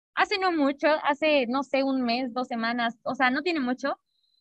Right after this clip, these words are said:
yo les decía a Sinaí, "Es que tengo miedo de no volver a sentir esto, ¿sabes? Porque ya siento que ya este fue mi máximo". No sé si me explico, pero, ¿saben?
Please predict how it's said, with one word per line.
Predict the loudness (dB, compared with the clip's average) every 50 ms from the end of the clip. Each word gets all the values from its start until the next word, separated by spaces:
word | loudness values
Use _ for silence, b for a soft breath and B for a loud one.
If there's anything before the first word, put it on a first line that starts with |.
| _ _ _
yo | 2 4 6
les | 6 6 4 2 0 -2
decía | -4 -4 -2 0 0 0
a | 0
Sinaí, | 0 -2 -2 -2 -2 -4 -4 -4
"Es | -6 -6 -4 _
que | -2 -2 -2 -2 -4 -8 -12 _ _
tengo | -2 -2 0 -2 -2
miedo | -2 0 0 2 2 2
de | 2 2
no | 0 0 -2 2
volver | 2 2 2 2 2 2
a | 2 0
sentir | 0 -4 -6 -4 -6 -4 -2 -2
esto, | -2 -2 -4 -6 _ -10
¿sabes? | -6 -4 -2 -2 -2 -4 -6 -8
Porque | -8 -8 -8 -6 -6 -6 -4
ya | 0 0 0 0
siento | 0 -4 -6 -6 -6 -4
que | -4 -4 -2
ya | 0 2 2 4 4 2 0 -2
este | -4 -6 -4 -4 -6 -4
fue | -2 0
mi | 0 0 0
máximo". | 0 0 -2 -2 -4 _ -4 -4 -4 -4 -6 -10 _ _ _ _ _ _ _ _ _ _ _ _
No | -6 -4
sé | -4 -4
si | -4 -2 -2
me | -2
explico, | -2 -4 -4 -6 -6 -4 -4 -4 -4 0
pero, | 2 2 4 4 2
¿saben? | 2 2 2 2 0 -2